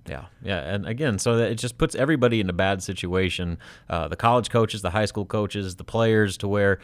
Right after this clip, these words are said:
uh, you know, th-, I think they had the right intent of trying to, uh, take away some of the influence of the wrong people,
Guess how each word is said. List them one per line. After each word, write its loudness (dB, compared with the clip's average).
uh, -2
you -10
know, -4
th-, -6
I -4
think -2
they 0
had 0
the -2
right 0
intent -2
of -4
trying -2
to, 0
uh, -10
take -2
away 4
some 0
of 0
the 2
influence 0
of -4
the -2
wrong 2
people, 0